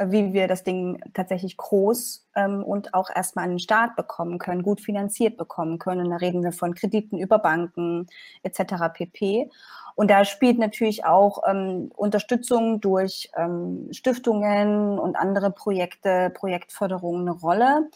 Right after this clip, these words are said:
Aber es ist nicht so, wie man vielleicht vermuten könnte, ähm, dass wir uns die Bude eingerannt wird von Firmen, die sagen, „Hier, guckt mal“ und so weiter. Sondern eher, dass es eher schwierig ist. Und, ähm, ich,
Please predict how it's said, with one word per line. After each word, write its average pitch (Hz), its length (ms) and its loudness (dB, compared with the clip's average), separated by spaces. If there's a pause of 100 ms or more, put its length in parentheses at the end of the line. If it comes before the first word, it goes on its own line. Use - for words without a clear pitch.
(120)
Aber 202 180 6
es 208 100 4
ist 214 160 0
nicht 285 340 4
so, 233 380 4
wie 226 100 2
man 208 160 2
vielleicht 190 220 0
vermuten 240 400 2
könnte, 202 480 -2 (420)
ähm, 208 420 2
dass 196 340 0
wir 185 600 4
uns 185 200 -4
die 170 80 -8
Bude 294 240 6
eingerannt 175 500 0
wird 226 280 4
von 190 560 0
Firmen, 208 420 2
die 196 100 0
sagen, 185 300 2
„Hier, 202 180 -4
guckt - 320 -4
mal“ 175 240 -2
und 175 120 -6
so 175 160 -10
weiter. 233 340 -4 (1080)
Sondern 214 280 0
eher, 214 160 4
dass 208 120 2
es 202 100 -4
eher 170 200 0
schwierig 240 460 0
ist. 240 260 -4 (360)
Und, 202 380 2
ähm, 180 280 2
ich, - 320 -6